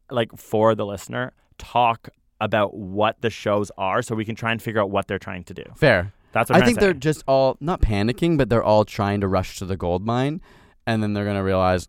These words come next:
Speaker 2: there are too many pickers at the gold mine, and they, now they, it wasn't worth it to set up camp. It's gonna cost too much to set up camp until the ones with more money go, hey,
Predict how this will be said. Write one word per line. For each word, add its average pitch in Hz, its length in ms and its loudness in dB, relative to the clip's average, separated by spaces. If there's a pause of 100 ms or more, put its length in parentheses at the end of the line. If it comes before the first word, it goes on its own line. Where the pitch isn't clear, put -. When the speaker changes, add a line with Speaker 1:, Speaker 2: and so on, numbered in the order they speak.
(100)
Speaker 2:
there 98 240 0
are 90 40 -2
too - 260 -4
many 95 340 -2 (160)
pickers 95 480 0
at 87 100 -6
the 107 80 -8
gold 95 240 6
mine, 95 340 0
and 87 420 -6
they, 87 260 -8 (280)
now 90 220 -6
they, 87 240 -4
it 95 80 -8
wasn't 90 280 -4
worth 87 200 -6
it - 140 -12 (200)
to 92 200 -4 (280)
set 92 240 -4
up 87 200 -6
camp. - 340 -10 (220)
It's - 120 -14
gonna 95 140 -6
cost 87 280 -6
too - 100 -8
much 87 160 -8
to - 60 -18
set 82 120 -8
up - 80 -10
camp 101 220 -4 (300)
until 135 720 6 (180)
the 117 80 0
ones 117 240 2
with 117 120 -2
more 110 320 4
money 104 340 0
go, 95 420 2 (160)
hey, 117 340 -2